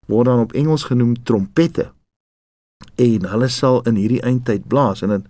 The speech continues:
soos gesê, ek glo die eerste sesduisend jaar was daar 'n bassein vir elkeen van hierdie millennia.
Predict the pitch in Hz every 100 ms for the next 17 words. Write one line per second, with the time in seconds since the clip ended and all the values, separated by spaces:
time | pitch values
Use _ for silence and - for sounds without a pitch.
0 | _ - - - - 107 113 - 110 -
1 | 135 - 151 123 123 123 - - 120 131
2 | 127 135 123 - _ _ - 151 139 120
3 | 104 104 98 104 95 98 92 92 92 92
4 | 92 90 _ _ _ _ - 98 - 165
5 | 110 95 - - 110 117 120 104 95 -
6 | 90 87 90 95 95 107 110 92